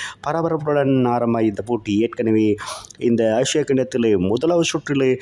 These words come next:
பாகிஸ்தானை இந்திய அணி வீழ்த்தியிருந்தது. ஆகவே இந்த போட்டியில்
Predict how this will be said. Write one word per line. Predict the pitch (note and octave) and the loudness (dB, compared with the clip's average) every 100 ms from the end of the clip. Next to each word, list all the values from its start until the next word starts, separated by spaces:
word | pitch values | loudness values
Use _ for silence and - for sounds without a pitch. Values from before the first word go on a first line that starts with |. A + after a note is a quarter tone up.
| - - | -6 -10
பாகிஸ்தானை | C#3+ D3+ D#3 - C3+ B2 | -8 -4 -4 -2 0 2
இந்திய | B2 C#3 B2+ B2+ | 2 2 4 2
அணி | B2 | 2
வீழ்த்தியிருந்தது. | A#2 B2 A2 A2 G2 F2 | 2 0 0 0 0 -2
ஆகவே | - G2+ F#2+ F2+ F2 - - | -4 -4 -2 0 0 -2 -2
இந்த | C#3 D#3 D#3+ D3 C3 B2+ - | 2 4 4 2 2 0 0
போட்டியில் | B2 - G2 F#2+ G2 | -4 -2 -4 0 -2